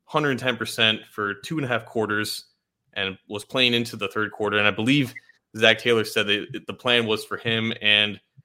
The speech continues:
Cam Sample, who, to his credit, had a really good game as well. The plan was for, to have, to have both of those guys play the entirety of the game, which makes sense. They're both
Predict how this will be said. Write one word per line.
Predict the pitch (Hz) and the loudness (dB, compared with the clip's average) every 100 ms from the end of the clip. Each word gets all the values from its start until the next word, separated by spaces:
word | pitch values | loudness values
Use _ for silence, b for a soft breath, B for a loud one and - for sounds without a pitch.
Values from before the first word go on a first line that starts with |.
| - | -2
Cam | 117 101 | 0 0
Sample, | - 104 101 92 | -2 -2 -2 -6
who, | 95 95 92 _ | -6 -8 -12 _
to | |
his | 120 131 | -4 -2
credit, | 98 95 | -2 0
had | 92 92 | 0 -2
a | 92 | -4
really | 98 95 | -6 -6
good | 92 95 | -6 -4
game | 95 | -4
as | 90 | 0
well. | 104 107 95 B B - | 4 4 2 B B -12
The | |
plan | 110 120 117 | 0 2 4
was | 110 | 2
for, | - - | -2 -16
to | 110 | 2
have, | 110 107 - | 4 4 0
to | - | -4
have | 107 101 | -4 4
both | 117 117 | 4 4
of | 107 | -2
those | 104 | -4
guys | 101 95 92 | -2 -2 -4
play | - 107 | 0 0
the | 101 | 0
entirety | 92 - 98 92 | -4 -4 -4 -4
of | 87 | -8
the | 92 | -8
game, | 92 90 _ _ - | -8 -10 _ _ -6
which | 156 | 0
makes | 202 - | 0 2
sense. | 202 123 - | 2 2 0
They're | 117 | 0
both | 113 127 127 | 6 6 6